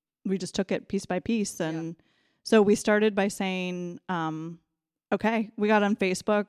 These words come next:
Speaker 1: maybe a little tipsy that night, and
Speaker 2: Mm-hmm.
Speaker 1: said, "Who anywhere in the world has a place that we can seriously stay for a day, a week, anywhere in the world?" So we bought a, we bought a world map, and we put down all of the names on the world map.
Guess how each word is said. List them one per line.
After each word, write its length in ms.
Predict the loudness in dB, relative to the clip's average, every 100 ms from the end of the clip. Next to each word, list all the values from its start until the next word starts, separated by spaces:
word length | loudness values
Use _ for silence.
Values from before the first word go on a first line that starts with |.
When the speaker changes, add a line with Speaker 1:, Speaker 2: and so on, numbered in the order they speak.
| -6
Speaker 1:
maybe 460 | -6 -4 -6 -8 -16 _ -16 -6
a 40 |
little 160 | -2 -2
tipsy 340 | -4 -6 -4
that 200 | -4 -4
night, 260 | -2 -4 -4
and 160 | -6
Speaker 2:
Mm-hmm. 60 | -2
Speaker 1:
said, 360 | 0 0 -2 -10 _ _ _ _ _
"Who 540 | 4 6 4 2 -4 -8 _
anywhere 280 | 0 2 2
in 80 | 2
the 80 | 0
world 420 | 0 0 -2 -6 -10
has 220 | -6 -4
a 60 | -2
place 260 | -2 -2
that 120 | -4 -6
we 80 |
can 240 | -6 -8 -10
seriously 640 | -6 -4 -4 -4 -6 -6
stay 480 | -8 -6 -4 -4 -6 -6
for 160 | -6 -4
a 60 |
day, 480 | 0 2 2 0 -4
a 80 | -6
week, 540 | -6 -4 -6 -10 -20 _ _ _ _ _ -2
anywhere 260 | 0 2 0
in 60 |
the 80 | -2
world?" 400 | -2 -4 -6 -6
So 120 | -2
we 100 | 0
bought 240 | 2 0 2
a, 180 | -2 -4
we 100 | -2
bought 200 | 0 0
a 60 | 0
world 260 | 0 0 0
map, 400 | -2 -2 -4 -10 _ _ _ _ _ _ _
and 320 | -4 -2 -2 -4
we 100 | -2
put 200 | -2 -2
down 220 | -2 -2
all 180 | -2 -2
of 60 | -2
the 60 |
names 300 | -4 -4 -4
on 100 | -4
the 80 | -2
world 240 | -2 -2
map. 320 | -2 -2 -6